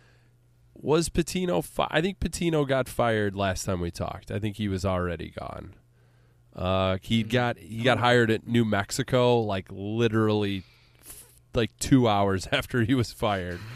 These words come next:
Speaker 1: So everyone knew that was in the works. So, um, I don't know. I got nothing for you. Uh, it's Gopher basketball. It's gonna be like, they're gonna, I think they have a bunch of transfers that are, like, guys who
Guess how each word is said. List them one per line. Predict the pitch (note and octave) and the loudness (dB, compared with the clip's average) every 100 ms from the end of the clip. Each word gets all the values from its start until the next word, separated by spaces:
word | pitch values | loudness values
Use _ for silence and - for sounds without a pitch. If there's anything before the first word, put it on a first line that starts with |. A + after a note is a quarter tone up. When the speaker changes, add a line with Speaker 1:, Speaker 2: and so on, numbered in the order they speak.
| - - | -18 -16
Speaker 1:
So | - C3 C3+ | 4 6 6
everyone | D#3+ D3+ B2 C#3 B2+ B2 | 6 6 8 8 8 6
knew | A#2+ A2+ | 4 4
that | A2 G#2 | 4 2
was | G#2 | -2
in | G#2 | -2
the | G2 | -4
works. | F#2+ F2+ F2 - - | -2 -4 -4 -8 -6
So, | G#2 F#2 F#2 F2+ - - - - - _ | -2 0 0 -4 -12 -20 -20 -20 -20 _
um, | A2 A2 G#2+ G#2+ G#2+ G#2 G2 - _ | 0 2 2 2 0 0 -4 -12 _
I | C#3+ | 0
don't | A#2 | 2
know. | G#2+ G2+ - _ _ _ _ _ _ _ A2+ | 2 2 -2 _ _ _ _ _ _ _ -4
I | |
got | A2+ | -2
nothing | G#2+ G2+ G#2 | 0 -2 -4
for | G2 G2+ F#2+ | -4 -2 -2
you. | F#2+ F#2+ - - | -2 -4 -10 -12
Uh, | G#2 | -6
it's | G2+ G#2 F#2+ - | -2 -2 -4 -2
Gopher | A2 G#2+ A2 | 0 0 0
basketball. | G2+ G2 F#2+ - A2 G#2 G2+ | -2 -2 -4 -6 -4 -2 -2
It's | F#2+ | -2
gonna | G#2 G2 | -4 -4
be | G2+ G2 | -2 -2
like, | F#2+ F#2 - _ _ _ - _ | -2 -6 -10 _ _ _ -20 _
they're | G#2 | -4
gonna, | G2 F#2+ F#2+ | -2 -2 -2
I | - | -2
think | A2 A#2 | -2 2
they | A#2 | 2
have | G#2 | 2
a | |
bunch | G2 G#2+ G#2+ G#2+ | 2 2 0 -2
of | |
transfers | F2+ - A2 G#2+ A2 - B2 A#2 A2+ G#2+ - | -6 -4 -2 0 0 -2 -4 -2 -2 -4 -2
that | G#2+ G#2+ | -2 0
are, | G#2+ G#2 | -2 -2
like, | G2+ F#2+ E2+ _ - - _ | -4 -6 -6 _ -20 -20 _
guys | A#2 A#2 A#2 A#2 G#2+ | 0 2 4 2 0
who | - A2+ A2 A2 G#2 | -2 -2 0 0 0